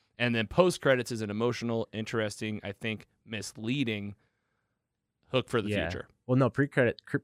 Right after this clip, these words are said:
Speaker 2: pre-credits, I think he was talking about, like, the, didn't they do, kinda, like, do the whole story, like, through, like, little news articles and, like, tidbits of
Speaker 1: Oh,
Speaker 2: everything?
Speaker 1: that's exactly
Speaker 2: But, like,
Speaker 1: what
Speaker 2: you
Speaker 1: you're
Speaker 2: had to be
Speaker 1: totally
Speaker 2: really paying attention to it,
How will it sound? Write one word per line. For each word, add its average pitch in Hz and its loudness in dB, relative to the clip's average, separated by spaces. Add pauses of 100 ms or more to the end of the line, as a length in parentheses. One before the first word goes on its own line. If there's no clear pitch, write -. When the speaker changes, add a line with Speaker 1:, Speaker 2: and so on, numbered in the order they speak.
(120)
Speaker 2:
pre-credits, 107 -2
I 90 -2
think 95 -6
he 104 -2
was 92 0
talking 87 -2
about, 87 -2
like, 87 -4
the, 82 -2
didn't - 0
they 135 2
do, 113 0 (120)
kinda, 104 0
like, 95 -2
do 101 -4
the 92 0
whole 98 -2
story, 95 0
like, 90 -2
through, 90 -4
like, - -8
little 87 -4
news 95 0
articles 92 0
and, 87 -6
like, 80 -6
tidbits 92 -2
of 117 -2
Speaker 1:
Oh, 120 2
Speaker 2:
everything? 104 0
Speaker 1:
that's 135 0
exactly 131 4
Speaker 2:
But, 135 10
like, 139 10
Speaker 1:
what - 2
Speaker 2:
you 175 10
Speaker 1:
you're 170 12
Speaker 2:
had 160 8
to - 8
be 160 10
Speaker 1:
totally 104 8
Speaker 2:
really 123 8
paying 117 6
attention 104 4
to 95 2
it, 95 -2